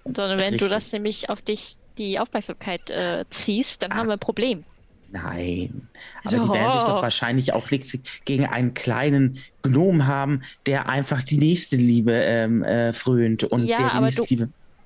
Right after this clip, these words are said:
Speaker 1: hast gehört, was, ich weiß nicht mehr, wer das war, aber man hat uns doch erzählt, dass die dafür zuständig sind, zu heilen.
Speaker 2: Ja, aber ich kann doch
Speaker 1: Ja.
Speaker 2: wohl einen, einen, einen Wundverband
Speaker 1: Nein.
Speaker 2: anlegen.
Speaker 1: Nee, ich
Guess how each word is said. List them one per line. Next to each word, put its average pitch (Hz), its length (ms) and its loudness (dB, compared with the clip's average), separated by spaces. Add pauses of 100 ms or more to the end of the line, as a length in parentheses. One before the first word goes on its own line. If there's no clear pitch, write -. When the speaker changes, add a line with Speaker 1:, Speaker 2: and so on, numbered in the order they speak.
Speaker 1:
hast - 300 -6
gehört, 233 380 -2
was, - 300 -8 (380)
ich - 120 -14
weiß 233 180 -6
nicht 214 80 -10
mehr, 196 160 0 (100)
wer 190 140 -2
das 202 220 -2
war, 202 100 0
aber 190 280 -2
man 202 180 -4
hat 208 120 -4
uns 214 120 -4
doch 202 120 -4
erzählt, 190 400 -2
dass 190 220 -6
die 226 220 2
dafür 185 280 -4
zuständig 185 540 -4
sind, 175 260 -6
zu - 220 -4
heilen. 170 540 -4 (800)
Speaker 2:
Ja, 92 200 -12
aber 101 300 -2
ich 95 100 -4
kann 120 100 -2
doch 123 60 2
Speaker 1:
Ja. 107 140 0
Speaker 2:
wohl 104 60 0
einen, 107 200 2
einen, 104 220 0
einen 107 180 -2
Wundverband 190 520 2
Speaker 1:
Nein. - 80 -2
Speaker 2:
anlegen. 92 460 2
Speaker 1:
Nee, 101 240 -2 (200)
ich - 360 -8